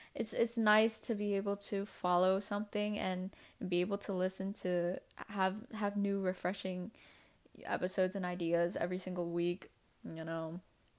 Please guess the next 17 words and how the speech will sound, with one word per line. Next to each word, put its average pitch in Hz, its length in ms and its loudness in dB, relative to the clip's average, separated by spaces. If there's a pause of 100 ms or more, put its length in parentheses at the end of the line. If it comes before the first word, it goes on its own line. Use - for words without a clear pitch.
(180)
but 160 340 -4 (1200)
that's 202 380 0 (240)
that. 254 920 2 (540)
Uh, 208 760 4
yeah, 254 400 6
just - 400 -4 (680)
please 226 600 -2
hit 220 180 -2
me 214 160 2
up 214 300 -4 (100)
if 196 280 -2 (140)
you're 185 360 -4
interested 202 580 -8 (640)
in 175 800 -4
joining 196 360 -2
this 220 160 -2
thing. 214 640 -2